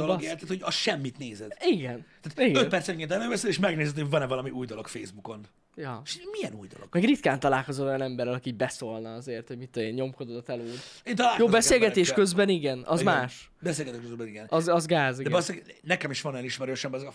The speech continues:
Speaker 1: faszom ki van, érted vele, hogy tudod, leülünk dumálni, tudod, nagy ritkán, meg ilyenek, és akkor látod, hogy pörgeti az eBay-t.
Speaker 2: Na mondjuk, az komoly,
Speaker 1: Tudod, hogy mit
Speaker 2: bazd meg.
Speaker 1: vegyen.
Speaker 2: De, de hogy?
Speaker 1: Hát, hogy így.
Speaker 2: De nem az-
Speaker 1: És tudod,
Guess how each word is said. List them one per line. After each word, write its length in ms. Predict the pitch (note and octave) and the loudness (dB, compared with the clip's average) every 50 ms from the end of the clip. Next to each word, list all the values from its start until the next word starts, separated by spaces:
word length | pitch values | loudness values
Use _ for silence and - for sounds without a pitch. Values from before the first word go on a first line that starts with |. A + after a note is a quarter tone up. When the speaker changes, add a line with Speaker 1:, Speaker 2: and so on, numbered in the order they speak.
| - | -10
Speaker 1:
faszom 320 | - - F3 - - C3+ A#2+ | -6 -4 -4 -4 -6 -12 -14
ki 120 | - C#3 B2 | -14 -12 -10
van, 120 | B2 A#2 | -10 -8
érted 300 | A#2 A#2+ - - A#2+ A2 | -8 -10 -10 -10 -10 -8
vele, 140 | A#2+ A#2+ B2+ | -6 -4 -2
hogy 140 | C3 C3 - | -2 -2 -2
tudod, 200 | - D#3+ C#3 C3+ | 0 -2 0 0
leülünk 360 | C3+ C3+ D3 E3+ F3+ E3 D3 | 0 0 0 0 -2 -2 -4
dumálni, 420 | C3+ C3+ C#3 C3+ C3 C3 C#3 D3+ D#3 | -4 -6 -6 -6 -6 -6 -6 -8 -8
tudod, 180 | D3 C#3+ C3 C3 | -10 -10 -10 -8
nagy 140 | C3 B2 B2 | -8 -8 -8
ritkán, 340 | C#3 D3 C#3 - E3 C#3 B2 | -8 -10 -8 -8 -8 -8 -8
meg 140 | A#2 A2 | -8 -10
ilyenek, 200 | A#2 C#3 E3+ G3+ | -8 -8 -8 -6
és 60 | F3+ C#3+ | -6 -6
akkor 120 | - F3+ | -2 -2
látod, 160 | G3 - A#2 | -4 -4 -4
hogy 100 | C3 B2+ | -8 -6
pörgeti 340 | - D#3+ C3+ A#2 A2+ A2 A#2 | -4 -2 -2 -2 -4 -6 -10
az 120 | G#2+ A2 A2+ G2 | -10 -12 -12 -16
eBay-t. 420 | G2 F#2+ - - - - _ - _ _ _ _ _ _ _ _ _ _ _ _ _ _ _ _ | -18 -20 -20 -20 -20 -20 _ -20 _ _ _ _ _ _ _ _ _ _ _ _ _ _ _ _
Speaker 2:
Na 120 | - F3 D3+ | -4 -4 -2
mondjuk, 340 | E3+ - G#3 A#3 A3 - A#3+ | -2 0 2 2 2 2 2
az 160 | C4 B3 - | 0 0 -2
komoly, 480 | - - - D#4 C#4 B3 G#3 F3+ F3+ | -2 2 4 4 4 4 4 6 6
Speaker 1:
Tudod, 120 | F#3 E3+ D#3+ | 4 4 4
hogy 80 | F#3+ | 4
mit 80 | F#3+ F#3 | 4 2
Speaker 2:
bazd 100 | - C#3+ | 2 0
meg. 80 | C#3+ B2+ | -4 -6
Speaker 1:
vegyen. 220 | C3+ A2+ G2+ - - - - - - A3+ | -6 -10 -14 -16 -16 -14 -14 -14 -12 -2
Speaker 2:
De, 220 | - C4+ C#4 - - - C4+ | 2 2 2 2 0 -4 0
de 60 | D4 | 2
hogy? 340 | F4+ D#4+ C4 F#3+ D#3 D3+ - - - _ _ - _ _ _ - - - - - | 4 6 6 6 4 2 0 -6 -16 _ _ -20 _ _ _ -20 -20 -18 -16 -14
Speaker 1:
Hát, 200 | - - - B3+ B3 | -10 -6 -4 -4 -4
hogy 100 | A3+ G3 | -4 -4
így. 340 | F#3 D3 A#2+ - - - _ _ _ | -6 -8 -10 -14 -18 -20 _ _ _
Speaker 2:
De 80 | - D#4 | 0 4
nem 100 | - D5 C#5 | 4 6 6
az- 260 | E4+ - - - - - - _ _ _ _ _ _ _ _ _ _ | 4 2 -2 -4 -14 -14 -16 _ _ _ _ _ _ _ _ _ _
Speaker 1:
És 220 | - - - - - | -12 -8 -4 -2 2
tudod, 160 | D4+ A4+ | 2 4